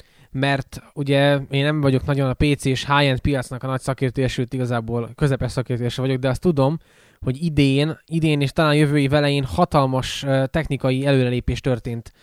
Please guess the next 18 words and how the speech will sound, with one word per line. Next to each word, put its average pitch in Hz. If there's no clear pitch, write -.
Mackó 139
hatalmas 143
dolgokat 139
mutogat 135
közben 139
ugyanígy, 139
és 160
<laughs> -
szóval 214
az 233
a 226
lényeg, 220
hogy 185
növekedett 170
a 143
kártyának 160
a 143
képessége 156